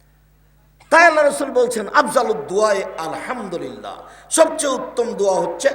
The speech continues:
আলহামদুলিল্লাহ। তো এখন আপনি ইসমে আজম পড়েন, যদি ইসমে আজম না পারেন তাহলে দোয়া ইউনুস পড়েন। দোয়া ইউনুস যদি না পারেন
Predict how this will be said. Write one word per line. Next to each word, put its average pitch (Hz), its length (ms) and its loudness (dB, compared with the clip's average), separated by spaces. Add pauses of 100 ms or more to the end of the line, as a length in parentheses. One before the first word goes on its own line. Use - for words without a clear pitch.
(140)
আলহামদুলিল্লাহ। 160 1200 -8 (360)
তো - 60 2
এখন 311 400 6
আপনি 269 320 0
ইসমে 254 380 -2
আজম 240 400 0 (100)
পড়েন, 320 320 8 (640)
যদি 214 220 2
ইসমে 208 420 -6
আজম 196 340 -4
না 160 540 -6 (100)
পারেন 185 1000 -4
তাহলে 233 440 2
দোয়া 196 280 2
ইউনুস 320 420 0
পড়েন। 277 360 4 (680)
দোয়া 208 260 4
ইউনুস 220 500 -2
যদি 208 260 0
না 175 360 -4 (100)
পারেন 165 640 -4